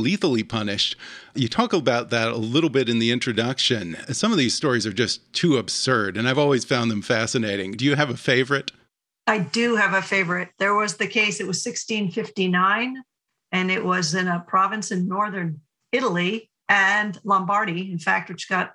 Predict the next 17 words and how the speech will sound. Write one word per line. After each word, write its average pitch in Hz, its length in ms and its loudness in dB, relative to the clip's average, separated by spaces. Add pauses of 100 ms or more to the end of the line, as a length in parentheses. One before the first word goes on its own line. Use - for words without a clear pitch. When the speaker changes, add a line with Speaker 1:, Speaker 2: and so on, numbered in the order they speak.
(140)
Speaker 2:
uh, 190 240 0
a 185 60 -2
lot 185 120 2
of 175 60 -2
attention 180 560 -2 (120)
because 175 260 -2
of, 185 160 -2
in 190 120 0
the 196 100 0
early 202 200 2
days 202 180 2
of 180 100 -2
covid, 180 460 0 (140)
the 196 80 -10
rates 185 240 -2
were 180 100 0
high. 180 260 0